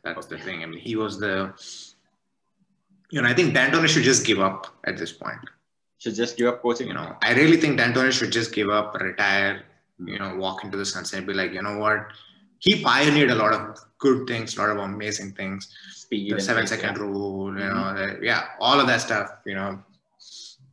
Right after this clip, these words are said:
Speaker 1: Kudos to him for doing all of that stuff that, you know, a lot of people have followed. You know, Steve Kerr was the, uh, G M when D'Antoni
Speaker 2: Yeah.
Speaker 1: was the coach, and, you know, obviously he took that to Golden State, and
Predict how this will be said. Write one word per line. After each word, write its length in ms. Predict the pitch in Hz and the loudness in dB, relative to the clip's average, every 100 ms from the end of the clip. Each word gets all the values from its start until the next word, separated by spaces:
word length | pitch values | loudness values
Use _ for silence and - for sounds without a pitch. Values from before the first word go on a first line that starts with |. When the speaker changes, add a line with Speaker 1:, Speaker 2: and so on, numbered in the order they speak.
| - - - | -20 -20 -2
Speaker 1:
Kudos 300 | 156 143 143 | 4 6 6
to 100 | 131 | 4
him 180 | 123 120 | 0 0
for 100 | 123 | 0
doing 240 | 123 135 | 2 2
all 100 | 117 | 2
of 80 | 95 | 0
that 140 | 101 | -2
stuff 420 | - 113 107 - - | 0 -2 -2 -6 -2
that, 380 | 98 95 151 - | 0 0 -4 -4
you 120 | 107 | -4
know, 240 | 101 95 - _ _ _ _ _ _ _ _ - | -4 -6 -10 _ _ _ _ _ _ _ _ -6
a 60 | 123 | 0
lot 140 | 120 | 2
of 100 | 143 | 2
people 300 | 147 135 143 | 0 0 2
have 240 | 117 - - | 2 0 -4
followed. 440 | - 120 175 127 | -6 0 2 2
You 60 | 104 | 0
know, 180 | 104 101 | -2 -4
Steve 360 | - 127 123 | 0 0 0
Kerr 240 | 123 117 113 | 0 0 2
was 320 | 110 107 - | 0 -2 -4
the, 360 | 107 104 104 - _ - - - - | -6 -6 -10 -16 _ -20 -20 -16 -8
uh, 140 | 98 | -6
G 280 | 98 110 107 | -4 -2 0
M 220 | 123 117 | 0 0
when 360 | 104 95 98 95 | -2 -2 -6 -4
D'Antoni 340 | 92 95 104 | -4 -4 -4
Speaker 2:
Yeah. 100 | 104 | -4
Speaker 1:
was 760 | 95 95 98 98 - - - - _ _ _ | -4 -4 -4 -4 -6 -8 -12 -16 _ _ _
the 100 | - | -12
coach, 340 | - 139 131 | -2 -2 0
and, 100 | 104 | -4
you 100 | 98 | -6
know, 380 | 95 92 64 - _ - | -4 -6 -6 -14 _ -10
obviously 500 | 101 120 - 113 104 | -6 -6 -4 -6 -6
he 200 | 113 113 | -8 -10
took 180 | 107 107 | -10 -4
that 260 | 101 95 | -4 -4
to 260 | 113 98 95 | -8 -8 -8
Golden 280 | 95 92 92 | -8 -8 -8
State, 340 | - 170 156 | -2 0 2
and 240 | 139 101 | 0 -6